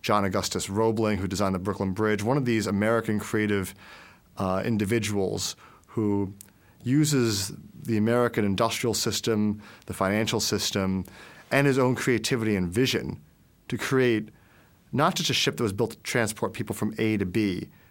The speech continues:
but something to transcend that, to be a floating work of art. Uh, this man was so in love with this ship that he would greet it every time he ca-, every time the ship came into New York. And, uh, someone once asked him,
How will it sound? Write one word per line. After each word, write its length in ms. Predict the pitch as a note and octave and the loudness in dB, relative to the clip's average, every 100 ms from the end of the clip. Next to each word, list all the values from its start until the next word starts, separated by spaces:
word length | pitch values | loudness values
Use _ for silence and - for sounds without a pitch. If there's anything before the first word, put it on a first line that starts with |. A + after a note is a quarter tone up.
| _ | _
but 120 | - G#2+ | -6 -2
something 260 | D#3 C#3+ | 0 2
to 60 | A#2 | 0
transcend 600 | - B2+ G#2+ - A#2+ G#2 | 0 0 0 2 2 2
that, 140 | F2 | -2
to 80 | - | -2
be 120 | G#2 | 0
a 40 | A2 | -2
floating 420 | - C3 A#2 G#2+ | 0 0 2 2
work 240 | G#2 G2 | 0 0
of 120 | F#2+ - | -4 -4
art. 420 | F#2 E2 - - - - - - - - | -2 -2 -2 -8 -10 -20 -20 -20 -10 -2
Uh, 220 | F#2+ F#2+ | 0 2
this 200 | A#2+ - | 0 2
man 260 | A#2+ A#2+ | 2 4
was 120 | G#2 G2 | 2 0
so 280 | - D3 | 2 4
in 120 | C#3 B2 | 4 4
love 380 | B2 G2+ F2+ | 4 2 0
with 160 | G2+ F#2+ | -2 0
this 140 | G#2+ | 0
ship 320 | G#2 - F#2 - | 0 0 -2 -4
that 100 | F2+ | -4
he 100 | G2+ | -2
would 160 | F#2 | -4
greet 280 | F2 G#2+ A2 | -2 -2 0
it 260 | D#2 - - - - - | -2 -6 -12 -16 -14 -4
every 240 | G#2+ A2+ | 0 0
time 300 | - A2 G#2 | 2 0 2
he 100 | G2 | 0
ca-, 220 | F#2+ A#2+ - | -2 -4 -2
every 240 | G2+ A2+ | 0 0
time 220 | A#2 G2+ | 0 0
the 60 | G2 | 0
ship 200 | - - | -2 -2
came 180 | G#2+ G2 | -2 0
into 100 | F#2+ | 0
New 140 | G2 | 0
York. 440 | G2 G2+ E2+ - - - - - - - - | 2 0 0 -4 -14 -18 -20 -20 -20 -10 0
And, 480 | G2 G2 F#2+ F#2+ - | 2 2 2 0 0
uh, 220 | G2 F#2 | 0 2
someone 300 | - A#2 G#2 | 0 0 2
once 160 | G2+ F#2 | 0 2
asked 300 | G2 F#2 - | 2 0 0
him, 300 | G2 F#2 | 0 -2